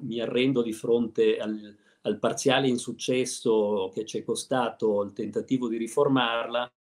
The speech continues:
ma la risposta è sicuramente sì. Abbiamo bisogno di una scuola moderna e confido che pian piano, aumentando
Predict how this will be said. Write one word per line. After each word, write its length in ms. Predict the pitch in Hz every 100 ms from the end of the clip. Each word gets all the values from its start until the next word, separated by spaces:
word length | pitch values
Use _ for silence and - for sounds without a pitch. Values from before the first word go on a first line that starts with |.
| - _
ma 100 | -
la 100 | 107
risposta 540 | 113 120 - 107 104 127
è 40 |
sicuramente 720 | 117 107 107 101 98 110 104
sì. 320 | 85 - 107 87
Abbiamo 300 | 101 98 107
bisogno 240 | 110 123
di 80 | 110
una 120 | 107
scuola 340 | 104 - 120 104
moderna 680 | 127 147 151 156 160 202 - _ - - -
e 680 | - 110 104 101 101 101 -
confido 640 | - 139 139 113 120 135 131
che 600 | 110 95 95 95 95 98 101
pian 240 | - 104
piano, 600 | 98 127 120 107 92 92
aumentando 920 | 92 98 98 - 107 110 107 107 101